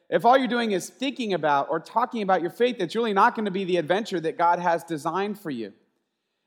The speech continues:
The adventure is meant to be taken. It's meant to be lived. And it all begins with Jesus' call to us, just like he called those disciples to come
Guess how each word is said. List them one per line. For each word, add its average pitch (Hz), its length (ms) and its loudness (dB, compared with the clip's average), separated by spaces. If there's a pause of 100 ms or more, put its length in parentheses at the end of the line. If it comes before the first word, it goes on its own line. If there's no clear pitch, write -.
(140)
The 185 120 2
adventure 220 400 2
is 165 240 -2
meant 202 420 0
to 196 100 -4
be 180 160 -6
taken. 180 540 -4
It's 143 160 -8
meant 196 220 -4
to 202 80 -4
be 175 160 -6
lived. 151 580 -4 (420)
And 190 120 0
it 190 120 2
all 233 280 6
begins 208 680 0
with 165 220 -4
Jesus' 190 580 -6
call 196 500 2
to 180 140 -2
us, 175 260 2
just 190 200 -10
like 190 160 0
he 180 80 -10
called 185 300 0
those 170 180 -4
disciples 160 640 -4
to 160 100 -10
come 143 640 0